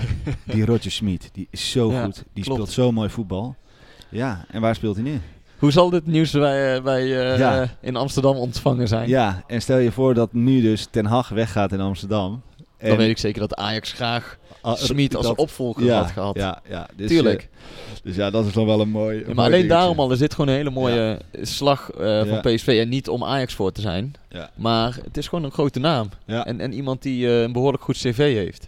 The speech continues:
Speaker 2: Ja, zeker.
Speaker 1: Dus, dus dat hebben ze gewoon heel goed gedaan. En dit kan een enorm vliegwiel zijn, eh, voor de rest van de club.
Speaker 2: Ja.
Speaker 1: Dat er weer een soort nieuwe vibe komt. En een,
Speaker 2: Ja,
Speaker 1: een
Speaker 2: want je
Speaker 1: nieuw
Speaker 2: merkt bij,
Speaker 1: begin, nieuw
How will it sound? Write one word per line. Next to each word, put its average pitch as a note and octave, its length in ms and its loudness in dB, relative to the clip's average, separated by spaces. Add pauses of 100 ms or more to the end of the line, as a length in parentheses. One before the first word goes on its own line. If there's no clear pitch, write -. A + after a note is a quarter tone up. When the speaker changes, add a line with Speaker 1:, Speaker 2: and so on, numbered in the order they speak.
Speaker 2:
Ja, F#2+ 240 -6 (320)
zeker. F2+ 320 -10
Speaker 1:
Dus, A#2 100 -4
dus B2 180 -6
dat - 180 -6
hebben C3 200 -2
ze A#2+ 60 -2
gewoon C3 160 2
heel B2+ 100 4
goed A#2+ 180 -2
gedaan. A#2 440 0
En A2 300 -4
dit C3 160 0
kan C3+ 200 2
een B2 100 0
enorm B2+ 340 0
vliegwiel A#2 380 0
zijn, G2+ 320 -8
eh, G2+ 400 -6 (380)
voor - 160 -2
de B2 60 0
rest B2+ 220 2
van C3 120 -2
de B2 100 -2
club. D3+ 340 2 (100)
Speaker 2:
Ja. F#2+ 200 -4 (240)
Speaker 1:
Dat A#2+ 140 -6
er B2+ 60 -4
weer B2 160 -2
een B2 80 -6
soort B2 220 -2
nieuwe C3 400 2 (600)
vibe B2+ 320 0
komt. G2 280 -10
En A2 120 -4
een, - 60 -2
Speaker 2:
Ja, D#3 160 2
Speaker 1:
een C3 60 4
Speaker 2:
want B2 120 0
je C3+ 40 0
Speaker 1:
nieuw D#3 100 6
Speaker 2:
merkt B2+ 180 6
bij, C3 80 4
Speaker 1:
begin, E3 160 -2
nieuw C#3 40 0